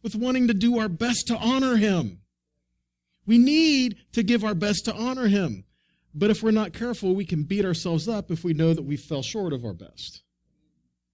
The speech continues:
And does that, does that honor the Father? See? So we do it wholeheartedly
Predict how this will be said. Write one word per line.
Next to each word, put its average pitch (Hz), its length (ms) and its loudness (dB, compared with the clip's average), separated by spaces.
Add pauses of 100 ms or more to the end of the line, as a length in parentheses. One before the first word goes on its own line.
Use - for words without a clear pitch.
(920)
And 135 260 -6
does 120 180 -8
that, 127 180 -10
does 131 320 -10
that 127 180 -10
honor 160 260 -2
the 202 100 -4
Father? 262 480 -10 (1200)
See? 226 320 -6 (160)
So 208 300 2
we 190 260 0
do 233 200 4
it 202 80 0
wholeheartedly 190 1080 2